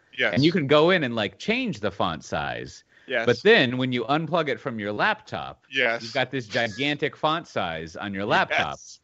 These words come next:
Speaker 2: And I feel like this is a
Speaker 1: <sighs>
Speaker 2: known problem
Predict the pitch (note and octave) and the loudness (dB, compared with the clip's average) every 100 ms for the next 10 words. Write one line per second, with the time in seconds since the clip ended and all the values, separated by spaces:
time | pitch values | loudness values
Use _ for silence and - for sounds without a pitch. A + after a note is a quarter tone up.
0 | _ _ B2+ C#3 C3+ A#3+ B3+ A3 D#3 C#3 | _ _ 0 2 0 -2 -2 2 2 2
1 | C3+ - _ _ _ _ _ _ _ _ | 0 -8 _ _ _ _ _ _ _ _
2 | C#3+ D#3 E3 C#3+ C#3 B2 A#2+ B2+ C3 C3 | -8 -6 -6 -2 0 2 0 0 -2 -6
3 | - C3 C3+ D3+ E3 F3 | -2 2 2 0 -6 -8